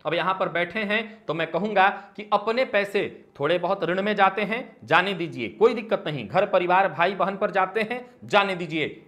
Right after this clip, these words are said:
अन्यथा आपके पैसे पक्का है दबा में जाएंगे, कोई रोक नहीं सकता। धर्म में जाने दीजिए, आध्यात्म पर जाने दीजिए, पूजा पाठ पर जाने दीजिए,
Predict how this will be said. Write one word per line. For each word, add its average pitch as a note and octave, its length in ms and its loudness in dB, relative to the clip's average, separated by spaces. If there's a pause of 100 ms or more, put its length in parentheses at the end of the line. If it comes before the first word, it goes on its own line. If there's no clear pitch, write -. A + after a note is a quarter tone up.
अन्यथा F3+ 300 -4
आपके F#3+ 320 2
पैसे G3 300 -4
पक्का - 340 -2
है A3 180 2
दबा F#3+ 200 2
में G3+ 120 -2
जाएंगे, F#3 340 2
कोई G3+ 420 2
रोक F#3 200 6
नहीं D#3+ 160 -6
सकता। A#2+ 380 -6 (260)
धर्म A3 320 2
में G#3+ 120 -2
जाने G3 260 0
दीजिए, G3+ 300 -2
आध्यात्म G#3 580 0
पर G#3 140 0
जाने F3+ 240 -2
दीजिए, F#3 260 -4
पूजा F#3 300 -2
पाठ G3 300 4
पर A3 100 -2
जाने F3+ 260 -2
दीजिए, F3+ 400 -2